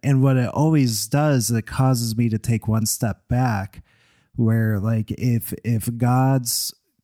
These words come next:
gospel was actually transformative, how could people stay within, uh, tho-, those harmful spots? Because they,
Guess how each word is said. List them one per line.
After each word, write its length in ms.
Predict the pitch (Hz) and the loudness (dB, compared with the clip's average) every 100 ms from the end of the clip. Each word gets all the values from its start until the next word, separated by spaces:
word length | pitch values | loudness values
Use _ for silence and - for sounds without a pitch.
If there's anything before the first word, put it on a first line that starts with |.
| 123 | -8
gospel 840 | 117 117 113 104 - 107 95 95 | -2 0 0 -2 -2 0 0 0
was 260 | 110 107 95 | 0 0 0
actually 500 | 113 110 - - 95 | -2 -2 -4 -6 -6
transformative, 1120 | - 110 92 - - 123 135 135 95 87 87 85 - - - | -6 -8 -6 -8 -4 -2 0 0 -2 -6 -12 -16 -20 -18 -4
how 160 | 120 120 | -2 0
could 240 | - 107 | -2 -2
people 300 | - 113 95 | -2 -4 -4
stay 420 | - - 117 110 | -4 -2 -2 0
within, 920 | 101 98 90 104 101 95 92 90 82 - _ _ _ _ _ - | 0 -2 -4 -4 -4 -4 -4 -4 -6 -10 _ _ _ _ _ -10
uh, 340 | 95 92 82 64 | -6 -6 -8 -12
tho-, 380 | - 107 110 95 78 | -8 -2 -2 -4 -4
those 280 | 110 107 - | -2 0 -2
harmful 520 | - 139 127 - 104 | 0 2 2 0 -4
spots? 680 | - - - 214 85 - - | -4 -4 -2 -2 -2 -6 -4
Because 380 | 139 - 120 110 | -2 0 -2 0
they, 220 | 131 127 | 0 -2